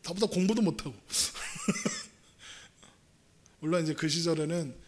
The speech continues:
무협지 읽으면 공부 못하는 놈이라고 막 그러긴 했는데, 어? 근데 걔가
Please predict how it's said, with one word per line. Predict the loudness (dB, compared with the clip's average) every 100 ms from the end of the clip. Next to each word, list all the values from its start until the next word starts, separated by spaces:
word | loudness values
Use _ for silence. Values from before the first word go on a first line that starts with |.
| -8
무협지 | 2 2 4 4
읽으면 | 2 0 -4 -6
공부 | -4 -2 -2
못하는 | -2 -6 -6
놈이라고 | -6 -6 -8 -8
막 | -10
그러긴 | -10 -8 -6
했는데, | -6 -6 -8 -10 -12 -16 -20 -20 -20 -20 -20 -20 -16 -14
어? | -14 -8
근데 | -2 0 10
걔가 | 12 12 12